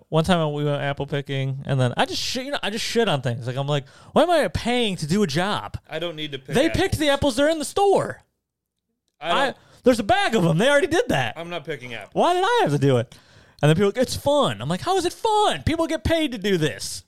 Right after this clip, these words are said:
Speaker 2: Find one pumpkin is fun.
Speaker 1: Yeah.
Speaker 2: I'm
Speaker 1: But
Speaker 2: not
Speaker 1: don't make
Speaker 2: picking,
Speaker 1: me carve
Speaker 2: I'm not
Speaker 1: it.
Speaker 2: picking
Speaker 1: I also
Speaker 2: nine.
Speaker 1: don't like
Speaker 2: I don't
Speaker 1: carving
Speaker 2: wanna carve
Speaker 1: pumpkins.
Speaker 2: it either. Either.
Speaker 1: Eve. I won't carve it either.
Speaker 2: <laughs> I'm a
Speaker 1: Anyway.
Speaker 2: baby.
Speaker 1: And then one time we went strawberry picking, and I was like, "I mean, this is a job.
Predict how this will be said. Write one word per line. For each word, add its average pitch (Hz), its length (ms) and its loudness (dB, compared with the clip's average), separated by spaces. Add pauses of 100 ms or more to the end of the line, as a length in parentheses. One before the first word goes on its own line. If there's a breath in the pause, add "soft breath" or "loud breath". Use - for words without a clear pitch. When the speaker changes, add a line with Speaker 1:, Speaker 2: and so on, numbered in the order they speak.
(140)
Speaker 2:
Find 175 340 -8
one 165 400 -10
pumpkin 147 500 -12
is 117 160 -16
fun. 123 320 -16 (680)
Speaker 1:
Yeah. 190 300 0 (1040)
Speaker 2:
I'm 147 80 -14
Speaker 1:
But 135 60 -2
Speaker 2:
not 180 120 -6
Speaker 1:
don't 175 220 2
make 185 80 2
Speaker 2:
picking, 175 100 -4
Speaker 1:
me 165 100 0
carve 165 200 2
Speaker 2:
I'm 160 80 -2
not 202 100 -6
Speaker 1:
it. - 80 -12
Speaker 2:
picking 170 460 -12
Speaker 1:
I 156 80 0
also 185 220 0
Speaker 2:
nine. 147 40 -8
Speaker 1:
don't 151 180 0
like 135 140 0 (100)
Speaker 2:
I 143 40 2
don't 131 80 2
Speaker 1:
carving 123 100 -2
Speaker 2:
wanna 123 140 -4
carve 127 180 -2
Speaker 1:
pumpkins. 120 220 -8
Speaker 2:
it - 40 -8
either. 139 280 -14 (260)
Either. 247 320 -20 (140)
Speaker 1:
Eve. 392 240 0 (520 soft breath)
I 523 140 0
won't 196 400 -10
carve 247 240 -6
it - 120 -8
either. 277 220 -12 (100)
Speaker 2:
<laughs> - 100 -20
I'm 190 100 0
a - 80 2
Speaker 1:
Anyway. 120 140 4
Speaker 2:
baby. - 320 -2
Speaker 1:
And - 180 -20
then 175 120 4
one 202 120 2
time 220 160 0
we 185 80 2
went 175 240 0
strawberry 151 640 2
picking, 135 480 -6
and 135 100 2
I 135 60 6
was 139 160 2
like, 127 200 -4
"I 185 40 -8
mean, 294 100 -6
this 381 180 -4
is 262 80 -6
a 220 60 2
job. 180 500 2